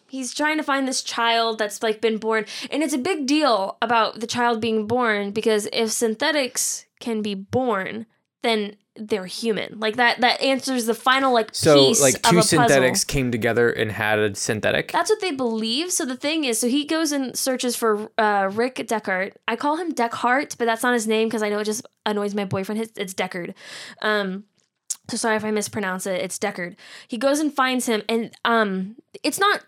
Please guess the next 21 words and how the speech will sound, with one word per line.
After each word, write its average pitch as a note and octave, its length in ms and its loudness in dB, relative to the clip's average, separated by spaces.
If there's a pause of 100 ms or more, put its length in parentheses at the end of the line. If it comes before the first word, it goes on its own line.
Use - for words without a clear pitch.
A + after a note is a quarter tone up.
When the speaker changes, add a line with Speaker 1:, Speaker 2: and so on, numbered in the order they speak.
(100)
Speaker 1:
he's, C4+ 320 -2
he's B3+ 260 -4
Harrison C#4+ 280 0
Ford. B3+ 160 2
He's A#3 120 0
in A#3+ 60 2
the A#3 80 0
first C4 180 -2
movie. B3 220 -2
It A#3+ 140 2
is A#3 180 -4
not G#3+ 340 -2
said D4 300 -2
whether G#3+ 240 0
he A3 220 -4
is G#3+ 120 2
a G#3 120 0
synthetic G#3 640 -2
or G3+ 140 2
a G3+ 60 0
human. G3 440 -2